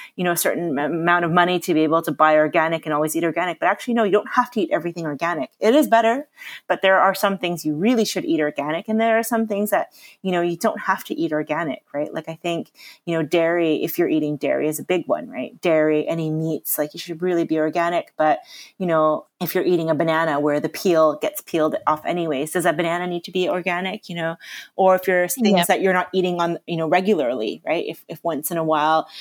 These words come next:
Speaker 1: you're adding a little bit of parsley into your meal, you know, does the parsley need to be organic? No. But if you're eating parsley every, every day, should it be organic?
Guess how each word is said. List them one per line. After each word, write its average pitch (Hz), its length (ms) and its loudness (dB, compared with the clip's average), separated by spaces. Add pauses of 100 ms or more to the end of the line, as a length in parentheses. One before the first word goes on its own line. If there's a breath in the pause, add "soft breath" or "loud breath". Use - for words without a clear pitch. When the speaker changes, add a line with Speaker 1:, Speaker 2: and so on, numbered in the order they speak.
(180 loud breath)
Speaker 1:
you're 170 100 4
adding 165 300 4
a 156 40 2
little 160 260 2
bit 156 140 0
of 156 240 2
parsley 160 600 0 (300 loud breath)
into 160 340 -4
your 156 180 2
meal, 151 480 0
you 160 120 -2
know, 151 100 0
does 156 120 -4
the 170 80 -4
parsley 160 360 -2
need 147 160 -4
to - 100 -16
be 151 120 0
organic? 147 440 -2
No. 160 360 2
But 160 80 -2
if 165 80 -8
you're - 80 -4
eating 160 200 0
parsley - 380 -2
every, 165 260 0
every 160 280 -2
day, 156 160 0
should 156 160 -4
it - 60 -2
be 165 140 0
organic? 170 440 -2